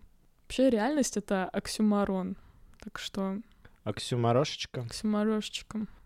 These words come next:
Speaker 2: Оксюмороженое. Слушай, может быть, реальность не просто оксюморон, это еще и такая штука, которая... Вот че люди делают на Земле? Они живут, размножаются как-то и умирают. В принципе,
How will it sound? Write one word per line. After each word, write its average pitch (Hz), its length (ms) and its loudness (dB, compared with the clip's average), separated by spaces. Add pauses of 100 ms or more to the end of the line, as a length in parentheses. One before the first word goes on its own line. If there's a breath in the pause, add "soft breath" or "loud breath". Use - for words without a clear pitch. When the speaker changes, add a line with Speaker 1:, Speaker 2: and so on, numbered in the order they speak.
(340)
Speaker 2:
Оксюмороженое. 113 880 2 (460 loud breath)
Слушай, - 480 4
может 139 240 2
быть, 139 240 6
реальность 139 340 4
не 135 80 2
просто 165 300 6
оксюморон, 131 560 6
это 127 160 2
еще 113 520 4
и 101 540 4
такая 110 720 -6 (140)
штука, 175 340 -6
которая... 113 680 2 (760 loud breath)
Вот 123 220 6
че 175 100 8
люди 175 220 6
делают 123 340 10
на 113 80 4
Земле? 113 320 6
Они 120 180 6
живут, 127 540 4
размножаются 110 1080 4
как-то - 400 -4
и 127 340 2
умирают. 107 540 2
В - 80 -20
принципе, 104 600 -2